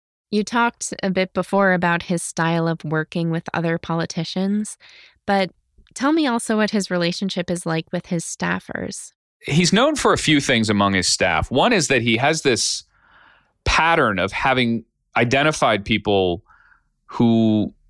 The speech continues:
Speaker 2: have no particular prominence or background. They might not be coming in with a lot of connections, but if he sees a talented outsider, he often will kind of reach down and grab that person and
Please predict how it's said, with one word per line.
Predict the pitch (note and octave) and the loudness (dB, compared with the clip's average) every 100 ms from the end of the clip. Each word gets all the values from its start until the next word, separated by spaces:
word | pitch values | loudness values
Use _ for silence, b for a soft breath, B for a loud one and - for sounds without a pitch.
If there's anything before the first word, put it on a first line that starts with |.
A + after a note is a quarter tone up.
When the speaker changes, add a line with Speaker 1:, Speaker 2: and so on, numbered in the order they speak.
| _ _ _ _ _ _ _ | _ _ _ _ _ _ _
Speaker 2:
have | - - A#2 A2+ | -2 0 2 2
no | A#2+ B2 C3 | 2 2 2
particular | B2+ G#2+ C3+ - A2+ G#2 G2 F#2+ F2 - _ _ _ - | 0 -2 -2 0 2 4 4 4 0 -6 _ _ _ -6
prominence | - A#2 A2 G2 D#2+ - | 0 2 2 0 -2 -4
or | |
background. | F2 G2+ G2+ - D#2 D2 E2 | -2 0 0 -2 -4 -4 -4
They | F2+ | -2
might | G2 G2+ | 0 0
not | G2 F2+ - | 0 -2 -4
be | |
coming | - - G#2 F#2+ | -6 -2 0 2
in | F#2 F2 | 0 0
with | D#2+ | 0
a | |
lot | E2 D#2+ | 2 0
of | - | -2
connections, | G2+ B2 - E2+ D#2 D2+ B B B | -2 0 0 -4 -4 -8 B B B
but | A2 | -2
if | A2+ | 0
he | C3+ A#2+ | 2 2
sees | - F3+ B2 | 2 2 0
a | |
talented | - B2+ B2+ A2 G2 F2 | 0 0 2 2 0 2
outsider, | F2+ G#2+ - D#2 D2+ D2+ | 2 0 0 0 0 0
he | G2 | 0
often | D#2 A#2 - G2+ | 2 0 0 -2
will | E2+ | -2
kind | - G2 G2 | -2 -2 0
of | E2 | 0
reach | G2+ G#2 - | 0 0 0
down | F#2 F2+ F2+ | 2 2 0
and | D#2 | -2
grab | D2+ F2 F2 F#2+ F#2 | 0 2 2 2 0
that | D#2+ - | 0 0
person | E2 D#2 D2 D2+ | -2 -2 -4 -6
and | D2+ D2 | -8 -10